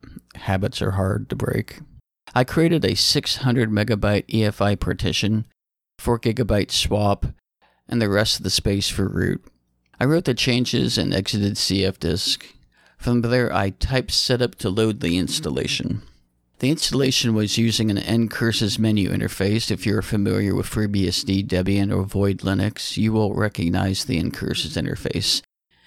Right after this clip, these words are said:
If you're not, it is a graphical interface that is used in terminal-based applications.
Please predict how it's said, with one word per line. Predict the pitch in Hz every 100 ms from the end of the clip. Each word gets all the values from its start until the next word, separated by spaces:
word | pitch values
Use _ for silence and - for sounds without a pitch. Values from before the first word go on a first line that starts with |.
| _
If | - 160 165
you're | 147
not, | 127 120 -
it |
is | 120 117
a |
graphical | 120 113 113 92
interface | 73 101 - 95 101 -
that | 98 95
is | 98 -
used | 101 101 - -
in | -
terminal-based | - 120 104 101 95 98 -
applications. | 87 - - 98 87 87 98 92 - -